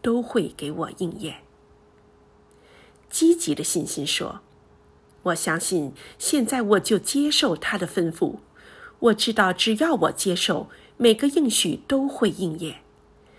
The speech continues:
因此我举步入水，就发现了前进的坦途，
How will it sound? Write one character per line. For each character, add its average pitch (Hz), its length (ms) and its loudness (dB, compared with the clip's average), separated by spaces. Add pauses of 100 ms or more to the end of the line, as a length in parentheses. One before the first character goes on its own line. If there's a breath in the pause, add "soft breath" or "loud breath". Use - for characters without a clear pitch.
(400 soft breath)
因 165 140 0
此 - 200 -2
我 165 180 0
举 170 280 0
步 220 200 0
入 202 180 2
水， - 380 0 (280 loud breath)
就 - 160 0
发 320 280 0
现 311 200 4
了 160 120 2
前 180 340 -2
进 269 180 -2
的 170 120 -2
坦 - 260 -4
途， - 300 -2